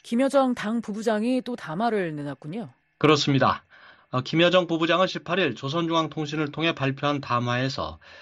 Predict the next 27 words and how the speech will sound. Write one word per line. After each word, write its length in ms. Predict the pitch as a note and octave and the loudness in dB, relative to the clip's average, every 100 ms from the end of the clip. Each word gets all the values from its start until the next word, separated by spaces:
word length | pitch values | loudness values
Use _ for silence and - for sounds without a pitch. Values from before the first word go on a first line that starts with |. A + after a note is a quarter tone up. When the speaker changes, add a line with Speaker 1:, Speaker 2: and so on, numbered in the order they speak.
| - - | -16 -6
Speaker 2:
북한 280 | F3 E3+ | 2 4
매체가 520 | E3+ E3 D#3+ E3+ C3+ D#3+ | 4 2 0 0 0 -2
한국군이 680 | - F#3 F#3 E3+ F3+ F3+ | -4 -4 -4 -4 -4 -4
촬영한 520 | - - F3+ F3 F3 | -4 -4 0 0 0
영상을 520 | C3 C3+ C#3 D3 F3 C3 | -2 -4 -4 -4 -2 -2
무단으로 600 | G#2 C3+ D#3+ D#3 F3 F3+ | -4 2 2 2 -4 -4
도용했다는 600 | C#3 C#3+ C#3 C#3 D3 D3 | -4 -4 -6 -6 -6 -6
지적에 400 | B2+ C3 B2+ A#2+ | -6 -4 -4 -2
대해 220 | D#3 F#2 | -2 -2
몰상식한 720 | F2 D3 D3 F3 D#3+ - D#3+ | 0 0 2 0 -2 -6 -6
소리라고 460 | - D#3+ C#3 G#2+ F2+ | -4 -2 -2 -4 -6
비난했습니다. 840 | C#3 A#2 F#2+ - E2 - D2+ - _ _ _ - - - - - | -4 -4 -4 -8 -18 -14 -14 -14 _ _ _ -20 -20 -20 -12 -4
앞서 260 | C#3 F#3 | 0 0
북한 280 | F3 F3 F3 | 0 -2 0
매체들은 540 | E3 D#3 D#3 F3+ E3 | 0 -2 -2 0 0
지난 260 | A2 D3+ E3 | -2 -2 -2
십오 320 | D#3 F3 F#3 | -4 -4 0
일 140 | F3 A#2 | 0 -2
단행한 520 | C3 C#3+ E3+ G#2+ E2+ | -4 0 -2 -2 -4
남북 340 | A2+ D3 E3+ B2 | -4 -4 -4 -4
연결도로 720 | C3 D3+ E3+ D3+ F3+ B2 - | -4 0 0 0 -2 -4 -6
북한 360 | C3+ E3 E3+ D#3 | -10 -2 -2 -2
측 140 | F3+ | -8
구간 420 | C#3 D3+ C#3+ - - | -2 0 0 -2 -8
폭파 360 | - - F3+ | -10 -6 -6
소식을 380 | F3 E3+ D#3 D#3+ | -4 -6 -4 -4
전하면서 580 | C#3+ C3 C3 C3+ G2 | -2 -2 -2 -2 -4